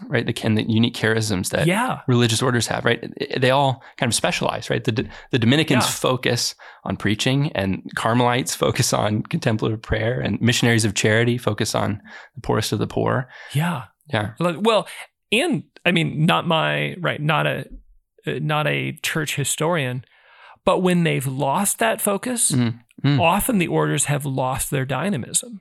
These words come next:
Speaker 1: Yeah.
Speaker 2: And when you see this kind of renewal within orders, you know,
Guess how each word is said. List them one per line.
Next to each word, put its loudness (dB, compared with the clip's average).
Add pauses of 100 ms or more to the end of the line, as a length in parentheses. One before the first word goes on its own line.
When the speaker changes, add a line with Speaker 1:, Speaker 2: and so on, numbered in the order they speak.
(120)
Speaker 1:
Yeah. 0 (100)
Speaker 2:
And 4
when 4
you 4
see 2
this 2
kind 0
of 0 (460)
renewal 4
within 0
orders, -4
you -2
know, -2